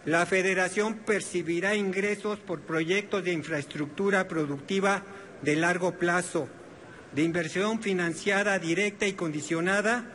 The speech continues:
para la Comisión Federal de Electricidad. No se hablaba de una independencia económica financiera de la Comisión Federal de Electricidad como empresa del Estado.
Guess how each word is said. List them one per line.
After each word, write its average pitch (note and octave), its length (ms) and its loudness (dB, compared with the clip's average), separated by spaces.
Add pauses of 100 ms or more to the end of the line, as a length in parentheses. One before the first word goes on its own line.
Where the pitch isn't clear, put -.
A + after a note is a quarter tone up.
(240)
para E3 240 4
la E3+ 180 0
Comisión E3+ 540 0
Federal F3 420 2
de F3+ 60 0
Electricidad. D#3+ 760 -2 (960)
No F#3 200 4
se G#3+ 100 2
hablaba G#3 400 4
de F#3+ 220 2
una G#3 240 -2
independencia G3 1120 0 (680)
económica G3 800 2
financiera F3 640 0
de F#3+ 80 0
la F3 160 0
Comisión F3+ 420 -2
Federal G3 360 0
de F#3+ 80 2
Electricidad F#3+ 600 0
como F3 220 0
empresa F#3+ 400 0
del F3+ 180 2
Estado. G#3 480 2